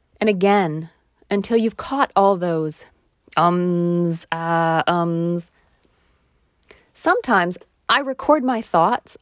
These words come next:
on my phone while I'm driving. Like, I don't do video, just talking. Um, if you don't feel you have enough prep time, be creative. Try something like that. Just practice talking out loud. Shower?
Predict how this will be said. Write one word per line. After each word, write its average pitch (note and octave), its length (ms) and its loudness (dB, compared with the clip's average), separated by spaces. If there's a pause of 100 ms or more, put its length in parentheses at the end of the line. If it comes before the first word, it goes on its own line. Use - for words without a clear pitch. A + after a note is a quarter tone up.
on F3 420 0
my F#3 120 0
phone F3 320 2
while D#3+ 120 4
I'm E3 120 2
driving. E3 420 2
Like, D#3 260 -8
I G3 60 2
don't G#3 280 2
do F#3+ 180 2
video, D#3 640 0 (500)
just A3 300 0
talking. F3 520 -2 (540)
Um, G3+ 340 0 (360)
if A#3 160 2
you B3 400 2
don't C4 240 -2
feel A#3+ 220 4
you G#3+ 120 0
have G#3 180 -2
enough F3 260 -4
prep F3 220 -2
time, E3+ 320 -4
be A3+ 120 -4
creative. A3 600 0 (480)
Try B3 180 2
something A#3 340 -4
like F3 240 -4
that. E3+ 460 -2 (260)
Just - 320 -6
practice - 560 -6
talking G#3 380 0
out G3 160 0
loud. F3 420 0 (800)
Shower? G3 540 -2